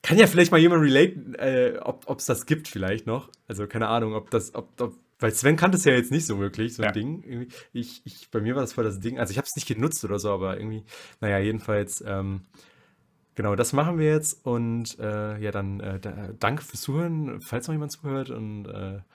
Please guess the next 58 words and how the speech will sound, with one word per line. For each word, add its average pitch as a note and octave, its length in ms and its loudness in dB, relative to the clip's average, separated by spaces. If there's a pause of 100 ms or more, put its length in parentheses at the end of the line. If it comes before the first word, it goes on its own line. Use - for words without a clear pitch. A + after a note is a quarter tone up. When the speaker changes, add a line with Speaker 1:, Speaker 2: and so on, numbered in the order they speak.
(140)
Speaker 2:
Ja, A2 160 2
bitte A#2 640 -2
ein G#2 80 -6
Resümee, G#2 640 -2 (120)
wären G#2 200 -4
wir G2+ 80 -2
sehr G2+ 160 0
Speaker 1:
Ja. G2+ 80 0
Speaker 2:
froh G#2+ 240 -4
drüber. C3 260 -2 (540)
Speaker 1:
Genau, F#2+ 380 -8
und G2 240 -12
dann G#2+ 400 -6
würde A2 120 -4
ich G#2 80 -6
sagen, B2 260 0
also G#2 120 -4
mir A2 80 -2
hat's G#2 100 -6
Spaß A#2 260 -8
gemacht. C3 260 -8
Ich - 80 -20
würde - 140 -8
auf F#2 60 -12
jeden A2 120 -6
Fall G2+ 60 4
Speaker 2:
Ja. F#2+ 60 4
Speaker 1:
sagen, A#2 140 -4
nächste A2+ 200 -8
Woche, A2 180 -4
nächste A2+ 280 -6
Folge. C3+ 400 -4 (800)
Ähm, G2+ 360 -4 (380)
und, G2+ 480 -4
äh, A2 140 -4
ich - 180 -8 (100)
<laughs> - 200 -4
versuche - 20 -14
gleich A#2+ 220 2
mal, A2+ 100 2
das A#2 140 2
hier A2 100 0
auf G2 80 -4
Spotify C#3 300 -4
hochzuladen. A#2 560 0 (460)
Und F#2+ 140 -6
dann F#2+ 100 -4
kommt G2 200 -10
jetzt, - 320 -6
äh, F2+ 480 -8
nachdem F#2 380 -8
du F#2+ 100 -8
Tschüss - 240 -12
gesagt F#2 340 -8
hast, F2+ 140 -8
noch F2+ 120 -8
der F2 160 -8
Teaser. A2+ 440 -6